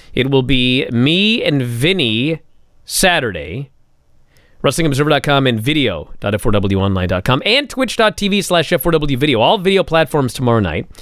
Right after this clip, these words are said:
Uh, David and I later, uh, audio podcast only, wrestling observer dot com. That's late Saturday night. Sunday, it'll be myself, Vinny, and Craig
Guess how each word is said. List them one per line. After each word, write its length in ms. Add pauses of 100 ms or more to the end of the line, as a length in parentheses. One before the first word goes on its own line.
(420)
Uh, 200
David 340
and 80
I 100
later, 640 (100)
uh, 40
audio 560
podcast 520
only, 440
wrestling 300
observer 460
dot 260
com. 300
That's 220
late 200
Saturday 320
night. 260 (340)
Sunday, 600
it'll 180
be 480
myself, 440
Vinny, 180
and 100
Craig 680